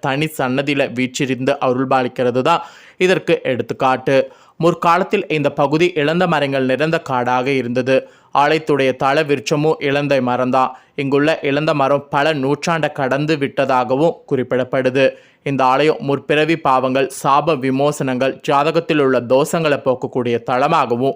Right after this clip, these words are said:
விளங்குகிறது. சிவன் கோவில்கள்லேயே சிவ வழிபாடுகள்ல சிவபெருமானுக்கு தாளம்பூ படைத்து வழிபாடு நடைபெறக்கூடிய கோவில் என்பது இதுதான். ஆனா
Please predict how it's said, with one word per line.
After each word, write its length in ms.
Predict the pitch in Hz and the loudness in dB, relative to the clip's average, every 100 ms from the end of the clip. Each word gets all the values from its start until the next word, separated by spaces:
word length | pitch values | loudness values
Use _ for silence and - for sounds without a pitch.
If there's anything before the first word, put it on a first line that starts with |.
| 135 | -2
விளங்குகிறது. 640 | 127 127 131 131 127 131 131 - - - _ | -2 0 -2 0 0 4 2 2 -12 -20 _
சிவன் 320 | - 147 156 147 | -4 -2 -2 -2
கோவில்கள்லேயே 680 | 143 143 151 143 139 143 160 156 | 0 2 0 2 2 2 2 0
சிவ 200 | 143 156 | 0 2
வழிபாடுகள்ல 720 | 139 135 147 151 139 135 135 151 | 2 2 2 2 2 2 2 0
சிவபெருமானுக்கு 840 | - 139 156 156 147 139 131 123 156 - | -2 -2 0 2 2 2 0 0 -2 0
தாளம்பூ 400 | 131 147 165 160 147 | 2 2 2 0 0
படைத்து 300 | 139 139 156 135 | -2 0 -2 0
வழிபாடு 460 | 131 143 160 147 143 139 | 0 2 2 4 2 2
நடைபெறக்கூடிய 680 | 131 139 139 135 139 127 123 - | 0 0 0 0 -2 0 -2 0
கோவில் 320 | 151 156 165 139 | 2 4 2 0
என்பது 300 | 123 120 131 127 | 0 -2 -2 -2
இதுதான். 400 | 127 127 131 127 - - - - | -4 0 2 0 -2 -18 -8 -2
ஆனா 140 | 180 | 0